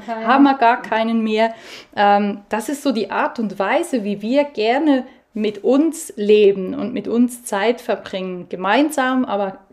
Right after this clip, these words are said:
Speaker 2: genauso gerne auch alleine.
Speaker 1: Genau, das ist für uns auch eine Art eben der Unabhängigkeit, der Freiheit, die wir leben, dass es, dass es nicht irgendwas im Außen braucht, damit wir glücklich sind,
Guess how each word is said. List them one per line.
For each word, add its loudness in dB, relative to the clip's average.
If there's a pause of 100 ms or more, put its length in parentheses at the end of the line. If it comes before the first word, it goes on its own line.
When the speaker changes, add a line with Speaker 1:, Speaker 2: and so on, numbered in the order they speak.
Speaker 2:
genauso -2
gerne 0
auch -6
alleine. -2 (640)
Speaker 1:
Genau, 0
das -2
ist -6
für -4
uns 0
auch -2
eine -8
Art -8
eben -8
der -6
Unabhängigkeit, -2
der -6
Freiheit, -4 (120)
die -8
wir -4
leben, -6 (560)
dass -6
es, -8 (420)
dass -10
es -8
nicht 0
irgendwas -2
im -2
Außen -2
braucht, 0 (180)
damit -6
wir -4
glücklich -12
sind, -8